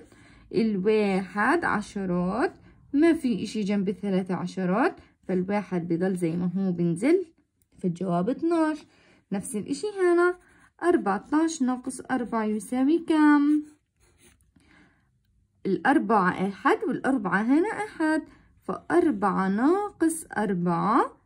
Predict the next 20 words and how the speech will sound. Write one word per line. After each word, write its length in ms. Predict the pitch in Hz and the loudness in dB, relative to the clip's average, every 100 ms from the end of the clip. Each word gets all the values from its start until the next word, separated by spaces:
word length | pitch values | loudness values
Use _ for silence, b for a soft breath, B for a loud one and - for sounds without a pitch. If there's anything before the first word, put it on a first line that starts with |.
| _ | _
صفر. 680 | - 539 508 392 381 381 _ _ _ b b b b - | -8 -6 2 4 4 0 _ _ _ b b b b -6
الواحد 580 | 226 214 240 349 392 349 | -4 -2 0 0 0 0
عشرات 680 | 269 269 269 208 190 190 190 | 2 0 -2 -4 -2 -4 -2
اللي 240 | 185 185 180 | 0 0 0
هون 300 | 180 190 285 | -2 -2 -2
ما 460 | 349 _ 508 466 | -4 _ -12 -4
في 160 | 311 247 | 0 0
جنب 280 | 214 226 214 | 0 -2 -2
الأربعة 540 | - 220 220 196 196 | -4 -6 -4 -4 -4
هاي 240 | 196 208 202 | -4 -6 -6
عشرات، 640 | 196 - 196 196 196 - b b b | -10 -8 -4 -4 -4 -12 b b b
فبتضلها 720 | - 180 165 170 170 180 185 277 | -8 -6 -6 -8 -8 -8 -4 -2
واحد، 580 | 403 427 392 330 349 339 b b b b _ 185 | 0 -2 -2 -2 -2 -4 b b b b _ -4
فالجواب 560 | 180 175 185 180 190 | -2 0 0 0 -2
عشرة. 600 | 302 370 - 294 294 311 - b b b 440 | -2 -2 -2 0 0 -2 -6 b b b -8
ناخد 220 | 381 302 | -4 -4
أرقام 440 | 208 - 220 214 - | -4 -8 -4 -4 -4
تانية، 440 | 208 196 190 196 - _ _ _ 370 | -8 -6 -6 -8 -14 _ _ _ -2
مثلًا 480 | 294 220 190 196 - - _ b b b b b b b b b - | -2 -2 -4 -4 -8 -16 _ b b b b b b b b b -8
عنا 640 | 226 233 233 226 233 254 | -2 0 2 0 -2 -4